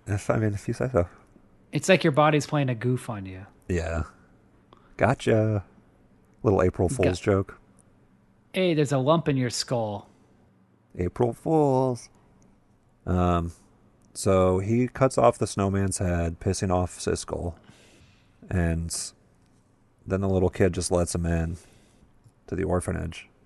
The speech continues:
Speaker 1: And that was a big mistake.
Speaker 2: Yeah, Billy comes in with the kid, and everybody's like, "Oh no, is Billy,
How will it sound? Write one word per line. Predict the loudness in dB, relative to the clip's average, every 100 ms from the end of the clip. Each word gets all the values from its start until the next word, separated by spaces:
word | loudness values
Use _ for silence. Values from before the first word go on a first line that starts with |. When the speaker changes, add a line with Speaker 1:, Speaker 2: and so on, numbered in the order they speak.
| _ _ _ _ _ _ _ -8
Speaker 1:
And | -4
that | -4
was | -4
a |
big | -6 -8 -10 -12 -14
mistake. | -10 -8 -8 -10 -14 -20 _ _ _ _ _ _ _ _ -20 -20 _ _ _ _ _
Speaker 2:
Yeah, | -4 -2
Billy | 4 4
comes | 4 2 2
in | 2 2
with | 0 -4
the |
kid, | -4 -2 0 0 0
and | -2 -4 -4 -4
everybody's | -4 -2 -4 -4
like, | -6 -6
"Oh | -6 -4 -4
no, | -2 0 0 0
is | -2
Billy, | -4 -4